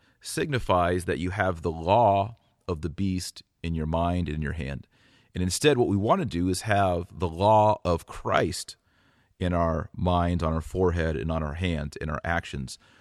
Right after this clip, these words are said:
And so really what this is saying is if you exchange the law of Jesus Christ in your mind for the law of the beast, you will be damned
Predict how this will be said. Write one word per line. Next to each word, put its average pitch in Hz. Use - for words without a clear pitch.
And 101
so 117
really 170
what 127
this 120
is 107
saying 123
is 90
if 90
you 117
exchange 123
the 101
law 101
of 85
Jesus 87
Christ -
in 95
your 107
mind 82
for -
the 90
law 92
of 85
the 92
beast, 78
you 98
will 85
be 76
damned 80